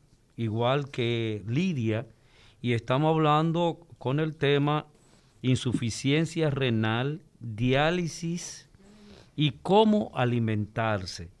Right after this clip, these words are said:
que es esta parte que nosotros vamos a analizar. Obviamente, este, vamos a escuchar sus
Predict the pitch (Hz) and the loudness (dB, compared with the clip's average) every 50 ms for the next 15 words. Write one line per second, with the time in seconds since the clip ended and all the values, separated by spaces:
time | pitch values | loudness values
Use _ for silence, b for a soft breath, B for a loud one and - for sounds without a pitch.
0 | - - 123 120 127 131 - - - 156 156 151 - - 165 143 - 160 151 147 | -10 -4 0 2 2 2 0 -2 -2 -2 -2 0 0 0 -2 0 0 0 0 0
1 | 147 147 139 - 143 - 123 113 113 104 - 127 113 120 127 127 127 131 131 127 | 0 -2 -4 -6 -8 -6 -4 -4 -4 -2 -4 -4 -4 -2 -2 -2 0 0 0 0
2 | 139 139 135 131 131 139 143 135 - 139 120 104 90 - b b b b b b | 0 0 0 -2 -2 -4 -4 -2 0 0 0 0 -2 -8 b b b b b b
3 | b b b b b b 135 160 165 185 180 170 165 165 160 160 160 156 151 - | b b b b b b 0 2 2 4 4 4 4 4 4 4 4 2 0 0
4 | 180 175 175 - - - - - 127 127 123 120 117 110 - - _ - - 123 | 0 -2 -2 -2 -8 -14 -8 -4 -2 0 0 0 0 -2 -6 -10 _ -6 -2 0
5 | 120 120 120 117 117 113 110 104 - - b b b b b b - 120 131 139 | 2 2 2 2 2 0 -2 -2 -6 -10 b b b b b b 0 4 6 6
6 | 151 151 151 165 156 165 165 151 120 - 143 131 127 123 120 - - 123 - - | 6 6 6 6 4 2 -2 -6 -2 2 4 4 4 4 2 0 -4 -4 -4 -6
7 | - - - | -8 -12 -14